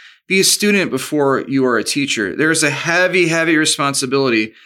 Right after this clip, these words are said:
on those who teach the Word of God. Do not be quick to teach when you're not prepared to do so.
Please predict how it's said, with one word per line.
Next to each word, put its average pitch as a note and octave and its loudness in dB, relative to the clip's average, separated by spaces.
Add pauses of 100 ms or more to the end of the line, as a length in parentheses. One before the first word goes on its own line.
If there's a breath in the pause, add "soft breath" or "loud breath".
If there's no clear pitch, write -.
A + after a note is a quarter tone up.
(260 loud breath)
on C#3 -2
those C#3+ 2
who C3+ 0
teach C3+ -2
the B2+ -2
Word A#2+ 0
of G#2+ -8
God. A2 -2
Do C#3+ -2
not E3 -2
be E3 0
quick E3+ -2
to C3+ -6
teach - -4
when C3 -4
you're B2+ 0
not C3 -2
prepared B2+ -2
to G#2+ -4
do A#2 -4
so. F2+ -4